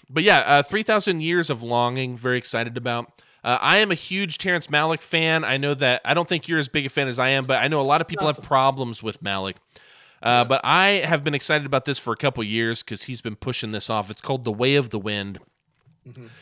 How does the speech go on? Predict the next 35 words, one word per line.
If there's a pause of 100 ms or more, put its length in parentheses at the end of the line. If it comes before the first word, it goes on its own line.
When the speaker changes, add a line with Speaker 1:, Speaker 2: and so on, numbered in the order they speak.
(120)
Speaker 1:
He's
finally
going
back
to
period
pieces,
which
makes
me
happy.
He's
been
doing
some
more
contemporary, (680)
Speaker 2:
Yeah.
Speaker 1:
um, (160)
like,
settings,
and
I
just
don't
think
that
works
for
his
style
nearly
as
Speaker 2:
Yeah.
Speaker 1:
well.